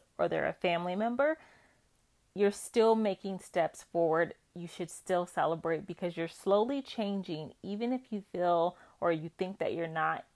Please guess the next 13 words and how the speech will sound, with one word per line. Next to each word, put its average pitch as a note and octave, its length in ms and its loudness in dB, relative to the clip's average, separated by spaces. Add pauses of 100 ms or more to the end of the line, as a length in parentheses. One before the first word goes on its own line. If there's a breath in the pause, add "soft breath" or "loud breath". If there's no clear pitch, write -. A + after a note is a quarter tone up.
(160)
you F#3 440 -6
are G3 180 2
changing. F3 760 -8
Trust - 480 -4
me, E3+ 240 -8 (180)
I've E3 400 -8
been - 220 -8
there. - 380 -14 (680 soft breath)
So G3 160 8
we're F#3+ 120 4
gonna A#3+ 140 2
talk D4 200 4
about - 360 4